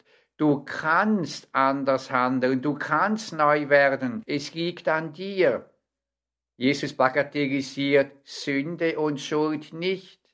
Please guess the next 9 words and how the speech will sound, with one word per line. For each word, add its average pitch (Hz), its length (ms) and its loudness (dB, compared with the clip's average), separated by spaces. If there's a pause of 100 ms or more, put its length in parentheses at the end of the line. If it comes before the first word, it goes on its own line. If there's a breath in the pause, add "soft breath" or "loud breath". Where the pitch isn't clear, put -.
denn 135 460 2
Schuldbewusstsein 165 1700 0
ermöglicht 143 840 -2
Veränderung. 147 1080 -2 (720)
Erst 185 320 4
wenn 175 180 0
die 156 120 0
Frau 143 380 4
erkennt, 156 960 -2